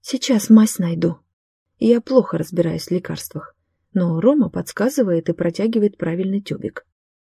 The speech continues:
Он нависает рядом и жадно смотрит за моими манипуляциями. «И лейкопластырь».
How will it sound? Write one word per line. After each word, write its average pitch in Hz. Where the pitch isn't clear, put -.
Он 214
нависает 208
рядом 202
и 175
жадно 202
смотрит 185
за 175
моими 175
манипуляциями. 175
«И 262
лейкопластырь». 262